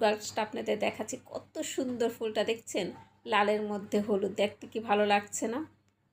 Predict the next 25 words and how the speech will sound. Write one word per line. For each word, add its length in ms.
বৃষ্টির 580
সাথে 220
সাথে 320
কিন্তু 220
বর্ষাও 420
চলে 180
এসেছে, 380
আর 160
বর্ষার 520
মধ্যে 300
আমাদের 420
জাতীয় 400
ফুল 220
শাপলা 360
পাওয়া 360
যায়। 240
শাপলা 460
ফুল 160
বাজারে 460
উঠেছে, 380
আপনারা 340
চাইলে 320
কিনে 300
নিয়ে 240
ইলিশ 300